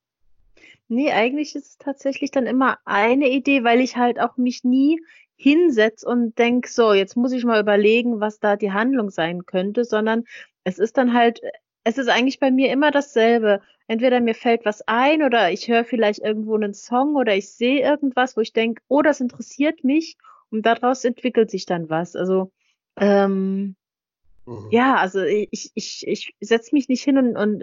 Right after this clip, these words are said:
Speaker 1: überleg, was passieren könnte, sondern mir begegnen Dinge, die ich, die mich interessieren.
Speaker 2: Okay. Ja, also ich, wie gesagt, tu mich da sehr schwer, ne? Allein schon so die Entscheidung, okay,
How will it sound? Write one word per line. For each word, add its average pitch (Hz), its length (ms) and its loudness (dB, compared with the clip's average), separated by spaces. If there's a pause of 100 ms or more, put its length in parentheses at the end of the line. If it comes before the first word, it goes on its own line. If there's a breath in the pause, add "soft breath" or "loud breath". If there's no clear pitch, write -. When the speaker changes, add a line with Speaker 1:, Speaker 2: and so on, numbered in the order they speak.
(120)
Speaker 1:
überleg, 208 540 4
was 240 160 -2
passieren 269 560 -2
könnte, 330 380 -2
sondern 262 640 -2 (360)
mir 247 220 2
begegnen 262 520 0
Dinge, 269 300 0
die 254 180 -2
ich, 247 140 -8 (340)
die 247 80 0
mich 247 140 0
interessieren. 196 840 0 (1080)
Speaker 2:
Okay. 117 560 -14 (1000)
Ja, 139 220 4
also 143 180 -4
ich, 151 280 -8
wie 165 80 -8
gesagt, 170 260 -4
tu 185 100 -6
mich 170 160 -6
da 156 140 -2
sehr 143 220 -6
schwer, 139 520 -6
ne? 156 200 -8
Allein 143 340 -4
schon 151 360 -12
so 143 200 -12
die 139 140 -10
Entscheidung, 131 600 -4
okay, 104 520 -8